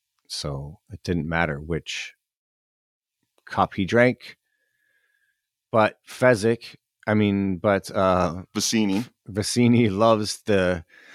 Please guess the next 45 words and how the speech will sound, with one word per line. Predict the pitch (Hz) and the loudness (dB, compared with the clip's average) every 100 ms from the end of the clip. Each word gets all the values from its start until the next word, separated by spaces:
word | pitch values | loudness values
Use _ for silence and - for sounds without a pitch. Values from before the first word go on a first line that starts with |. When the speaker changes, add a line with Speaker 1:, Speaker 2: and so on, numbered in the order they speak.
| - _ _ - | -20 _ _ -2
Speaker 1:
contemplation, | 120 113 104 - 107 104 87 92 | 0 2 0 2 2 2 0 -6
so | 95 98 85 | -6 -4 -4
he | 87 90 85 | -2 -2 -2
definitely | 78 98 - 87 85 90 82 | -2 -2 -2 -6 -4 -6 -6
goes | - 95 90 | -2 0 0
through | - 110 90 | -4 -6 -6
the | |
contemplation | 90 95 92 90 82 90 95 95 85 85 _ _ _ _ _ | -6 -8 -8 -8 -10 -10 -10 -10 -12 -12 _ _ _ _ _
out | 107 107 101 | -2 -2 0
loud. | 101 95 80 104 110 _ _ - | 0 0 -2 -6 -8 _ _ -8
Speaker 2:
<laughs> | - 220 - 240 - | -4 -2 -2 -2 0
Speaker 1:
And | 110 101 98 | 2 2 2
it's, | 95 - | -2 0
uh, | 104 95 92 - | 2 4 2 0
it's | 113 - | -6 -6
fa-, | - 117 95 101 | -6 -2 -2 -2
really | 95 113 104 98 - | 0 2 2 0 -8
pretty | - 104 | -2 -2
fantastically | 95 98 95 95 90 95 98 | 2 0 2 0 -2 -4 -4
wonderful | 87 82 82 87 | -2 -2 -2 -2
Speaker 2:
It's | - | 0
pretty | 107 | 0
Speaker 1:
scene | 82 | 2
Speaker 2:
funny. | 92 92 | 4 4
Speaker 1:
as | 87 | 4
well. | - | 0
Speaker 2:
<laughs> | - - - - _ _ _ _ _ _ _ _ _ _ _ _ _ _ _ _ _ 156 165 | -8 -14 -20 -20 _ _ _ _ _ _ _ _ _ _ _ _ _ _ _ _ _ -16 -10
Speaker 1:
Yep. | 85 - | -10 -6
Speaker 2:
His | - 170 | -2 -2
face | - 123 147 107 | 2 2 2 0
is | - | -2
funny | 101 90 | 0 0
the | 90 | 0
whole | 90 92 | 0 0
time, | 85 87 | 2 2
the | 87 | 2
way | 92 | 0
it | 92 | 0
gets | - 92 | -2 -2
kinda, | 110 98 | 0 0
like, | 92 - | 0 -2
sweaty | - 90 90 98 | -2 0 0 0
and | 92 87 87 | 0 -2 -4
scrunched | - 90 90 - | -2 -2 -2 0
up. | 87 104 | 0 0